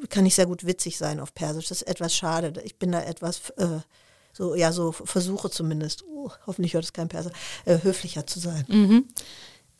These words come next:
Speaker 2: Warum hast du dich entschieden, Islamwissenschaften zu studieren? Jetzt würden wahrscheinlich viele sagen, ja, das liegt ja total nah. Stimmt ja aber in deinem Fall gar nicht. Ähm, du bist nämlich keine Muslima. Also warum Islamwissenschaften und dann auch d-, Arabisch zu lernen?
Speaker 1: Ähm,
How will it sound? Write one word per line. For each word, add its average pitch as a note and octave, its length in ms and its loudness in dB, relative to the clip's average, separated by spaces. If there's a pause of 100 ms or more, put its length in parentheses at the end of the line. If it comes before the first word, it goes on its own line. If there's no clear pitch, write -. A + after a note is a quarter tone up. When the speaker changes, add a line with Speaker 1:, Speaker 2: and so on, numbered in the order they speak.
(180)
Speaker 2:
Warum G3+ 340 12
hast C4 160 8
du B3+ 40 4
dich A3+ 120 4
entschieden, G#3 360 10
Islamwissenschaften A3 920 4
zu B3 120 0
studieren? A#3 360 6
Jetzt G3 140 4
würden G#3 120 8
wahrscheinlich F#3 280 6
viele F#3 140 2
sagen, F#3+ 220 8
ja, F3 160 8
das F3+ 200 4
liegt - 160 -4
ja F3+ 100 6
total E3 400 2
nah. F3 380 6
Stimmt C4+ 320 0
ja F#3 100 4
aber E3 180 2
in E3 120 0
deinem E3+ 260 0
Fall E3 280 -2
gar E3 180 0
nicht. G3 320 -2
Ähm, F3+ 400 0 (640)
du - 40 -20
bist - 140 -10
nämlich F#3+ 180 -2
keine F3 200 -2
Muslima. F3+ 480 2
Also F3 320 0
warum G#3 420 4
Islamwissenschaften G3+ 920 -2
und F#3 120 0
dann F#3+ 100 6
auch F#3+ 140 8
d-, - 160 -10 (160)
Arabisch F3 500 4
zu - 140 4
lernen? B3 360 4 (420)
Speaker 1:
Ähm, G#3+ 380 6